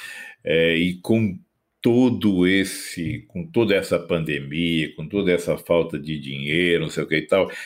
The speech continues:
crescer dez por cento pra um país que está recuando aí quase sete,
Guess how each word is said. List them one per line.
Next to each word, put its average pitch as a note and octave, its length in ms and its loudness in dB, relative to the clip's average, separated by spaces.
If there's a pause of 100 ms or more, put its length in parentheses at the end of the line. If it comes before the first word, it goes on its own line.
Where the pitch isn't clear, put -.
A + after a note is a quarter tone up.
(140)
crescer F2 540 0
dez A2 400 0
por - 240 -8
cento - 440 -6 (540)
pra A2+ 120 2
um A2+ 100 2
país G2+ 400 2
que F#2 180 0
está F2+ 320 0
recuando F2 760 -2
aí E2+ 300 0
quase F2+ 420 0
sete, - 520 -4